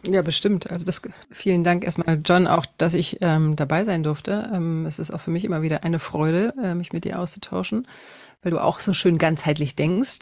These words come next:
Ähm, und da gibt's immer ganz viele Impulse, äh, die auch mich inspirieren. Insofern herzlichen Dank für die Einladung und, ähm, wir, we keep on going, weil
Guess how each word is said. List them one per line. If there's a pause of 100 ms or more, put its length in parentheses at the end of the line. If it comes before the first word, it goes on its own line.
Ähm, (140)
und
da
gibt's
immer
ganz
viele
Impulse, (600)
äh,
die
auch
mich
inspirieren.
Insofern
herzlichen
Dank
für
die
Einladung
und,
ähm, (100)
wir, (480)
we
keep
on
going,
weil